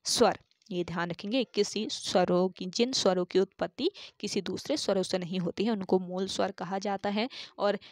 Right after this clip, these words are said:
हिंदी वर्णमाला में मूल स्वरों की संख्या कितनी होती है? चार होती है। हिंदी वर्णमाला में चार मूल स्वर हैं। कौन कौन से ये मूल स्वर हैं?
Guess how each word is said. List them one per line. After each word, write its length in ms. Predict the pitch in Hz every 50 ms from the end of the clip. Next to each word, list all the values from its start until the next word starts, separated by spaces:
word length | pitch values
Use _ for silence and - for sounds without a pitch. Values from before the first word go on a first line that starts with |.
| _ _
हिंदी 440 | - 208 233 233 240 247 294 311 330
वर्णमाला 720 | 262 208 202 196 220 254 247 214 190 180 180 175 175 180
में 240 | 196 226 214 180 - _ _ -
मूल 300 | 202 208 214 226 240 254
स्वरों 360 | 247 - - 208 185 190 190
की 140 | 190 - 202
संख्या 400 | 196 - - 190 180 - - 208
कितनी 360 | - - 196 _ - - 240
होती 340 | 247 226 240 226 - 226 226
है? 160 | 240 240 320 - - - _ _ -
चार 360 | - - 214 196 190 190 196
होती 360 | - - 202 180 - - 185
है। 260 | 165 208 226 185 175 -
हिंदी 300 | 202 190 196 190 202 208
वर्णमाला 560 | 196 190 180 180 185 185 185 185 180 180 180
में 140 | 180 185 190 - -
चार 380 | - - 196 196 202 208 220 247 - - - - - -
मूल 380 | 202 202 202 208 214 226 240 247
स्वर 340 | 247 - - 220 190 185 190
हैं। 280 | 180 196 202 220 - -
कौन 240 | - 202 190 190 208
कौन 220 | 208 - 214 208 208
से 160 | - - 214
ये 160 | 214 214 214
मूल 240 | 214 202 202 208 208
स्वर 260 | - - 208 202 202
हैं? 200 | 190 208 262 302